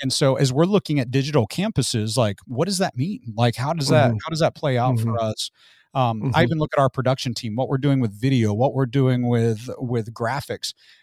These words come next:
Speaker 1: Um, I'm a, I'm a creative by nature. So, like, Photoshop and Premiere right now,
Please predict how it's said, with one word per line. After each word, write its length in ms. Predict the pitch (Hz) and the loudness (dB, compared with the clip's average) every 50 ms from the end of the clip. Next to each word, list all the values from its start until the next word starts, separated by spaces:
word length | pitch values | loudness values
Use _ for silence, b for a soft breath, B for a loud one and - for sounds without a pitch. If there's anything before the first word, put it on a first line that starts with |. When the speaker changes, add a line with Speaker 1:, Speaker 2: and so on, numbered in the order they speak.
| b b | b b
Speaker 1:
Um, 300 | 120 120 117 117 107 - _ - | -2 -2 -2 -2 -4 -6 _ 0
I'm 160 | 151 151 156 | 2 2 2
a, 80 | 147 - | 2 2
I'm 120 | 156 165 | 2 0
a 40 | 165 | 0
creative 320 | - - 170 160 151 139 | 2 2 2 4 4 4
by 120 | 117 131 123 | 2 2 2
nature. 320 | 120 143 165 - - 117 | 2 0 -2 -2 -4 -6
So, 160 | - - 135 | -6 -4 -4
like, 160 | 123 123 117 - | -2 -4 -4 -6
Photoshop 640 | - - - 170 175 160 123 - - 117 113 113 - | -4 -2 0 0 2 2 0 -2 -2 -4 -4 -4 -6
and 120 | 113 107 | -8 -8
Premiere 480 | - - 123 113 127 170 190 156 107 107 | -6 -4 -2 0 0 0 0 0 -2 -2
right 280 | 110 131 135 127 98 | 0 2 2 2 2
now, 360 | - 139 165 180 156 135 120 | 0 0 0 2 0 0 -2